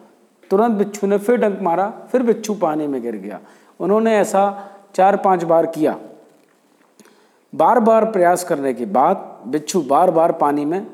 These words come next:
गिर जा रहा था। किनारे पे ही एक सज्जन स्नान कर रहे थे। उन्होंने ये दृश्य देख के साधु महात्मा से कहा, "हे साधु महात्मा,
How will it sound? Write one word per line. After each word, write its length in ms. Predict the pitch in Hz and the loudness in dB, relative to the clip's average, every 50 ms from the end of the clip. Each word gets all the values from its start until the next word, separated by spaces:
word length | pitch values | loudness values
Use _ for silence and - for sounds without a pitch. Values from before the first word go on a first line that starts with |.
| - - | -18 -8
गिर 180 | 131 151 165 | -4 -4 -4
जा 240 | 151 131 131 120 120 | -2 -2 -2 -2 -2
रहा 220 | 107 98 92 95 | -4 -6 -10 -10
था। 260 | 95 - 90 87 - - _ _ _ _ _ _ _ _ _ _ _ _ _ _ _ | -12 -14 -18 -20 -20 -20 _ _ _ _ _ _ _ _ _ _ _ _ _ _ _
किनारे 360 | 185 180 202 202 220 233 247 | 0 2 2 4 4 4 2
पे 160 | 233 202 226 214 | 2 4 2 4
ही 440 | 202 196 208 226 226 220 - - - - - - - _ _ _ _ _ _ _ _ _ _ _ - | 4 4 2 0 -2 -6 -10 -16 -20 -20 -20 -20 -20 _ _ _ _ _ _ _ _ _ _ _ -4
एक 160 | 165 165 156 | -4 -4 -2
सज्जन 500 | - - 156 143 139 156 190 190 202 196 - - - | -2 -4 -4 -2 0 0 0 0 0 -4 -8 -12 -16
स्नान 400 | - - - 123 139 170 196 185 | -14 -6 -2 0 2 2 2 2
कर 120 | 190 180 | 0 2
रहे 260 | 180 180 175 175 180 | 2 4 4 4 2
थे। 240 | 175 180 175 180 190 - - - - - - - | 2 0 -2 -2 -4 -8 -14 -20 -20 -20 -8 -2
उन्होंने 340 | 190 196 233 240 240 233 226 | 0 2 2 4 2 2 2
ये 160 | 214 196 185 | 2 2 2
दृश्य 340 | 147 160 185 170 - - 160 | 2 0 -2 -2 -2 -6 -6
देख 340 | 127 135 170 185 180 - - | -2 0 0 0 0 -2 -6
के 180 | 131 107 90 - - - - _ _ _ _ _ | -6 -6 -6 -8 -16 -20 -20 _ _ _ _ _
साधु 320 | - - 139 151 156 180 | -6 -2 -2 0 0 0
महात्मा 400 | 165 156 135 139 143 139 156 147 | 0 0 -2 -2 -4 -4 -6 -8
से 160 | 131 - 139 123 | -6 -6 -8 -8
कहा, 360 | - 123 120 147 170 175 180 - - - - - _ _ _ _ _ _ _ - - | -6 -4 -2 -2 -2 -4 -6 -14 -20 -20 -20 -20 _ _ _ _ _ _ _ -2 2
"हे 140 | 175 208 208 | 2 2 2
साधु 320 | 208 180 165 156 165 165 | 2 0 0 2 0 0
महात्मा, 600 | 160 143 135 143 143 - 160 160 175 185 202 | 0 0 -2 -2 -2 -4 -4 -4 -4 -4 -6